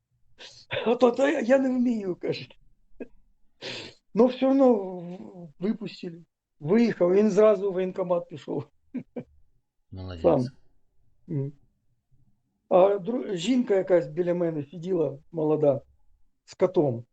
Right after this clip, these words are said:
Speaker 1: Такой пластмасова коробка така. І вона так боялась цих орків, що не виходила, кота не виводила. Він обгадився, так воняло в салоні, ужас. М.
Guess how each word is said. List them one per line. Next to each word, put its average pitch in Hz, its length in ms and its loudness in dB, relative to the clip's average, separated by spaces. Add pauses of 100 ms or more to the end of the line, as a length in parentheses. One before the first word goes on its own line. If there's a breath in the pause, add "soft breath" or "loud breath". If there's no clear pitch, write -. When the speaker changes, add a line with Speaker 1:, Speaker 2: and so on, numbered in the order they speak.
(160)
Speaker 1:
Такой 147 280 -2
пластмасова 156 640 0
коробка 185 400 -8
така. 135 220 -12 (1120)
І 180 120 2
вона 208 180 4
так 208 200 2
боялась 196 480 2
цих 139 180 -16
орків, 131 380 -6
що 170 260 -2
не 175 120 -2
виходила, 180 540 2
кота 165 340 2
не 165 100 -2
виводила. 160 600 -2 (600)
Він 185 200 2
обгадився, 170 640 2
так 147 200 -2
воняло 147 680 -2
в 123 100 -14
салоні, 127 380 -6
ужас. 143 460 -10 (1300)
М. 143 280 -6